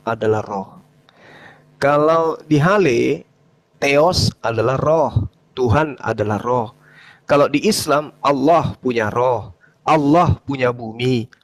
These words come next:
Allah punya matahari, Allah punya langit,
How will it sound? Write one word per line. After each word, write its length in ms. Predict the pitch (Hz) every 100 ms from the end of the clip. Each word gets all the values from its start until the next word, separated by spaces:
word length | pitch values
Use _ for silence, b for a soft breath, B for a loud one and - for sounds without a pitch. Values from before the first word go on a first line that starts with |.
| _
Allah 480 | 151 143 147 170 135
punya 320 | 135 131 123
matahari, 720 | 117 113 117 110 117 123 110 _ _ -
Allah 500 | 156 143 165 160 123
punya 320 | 135 131 117
langit, 480 | 117 110 110 135 127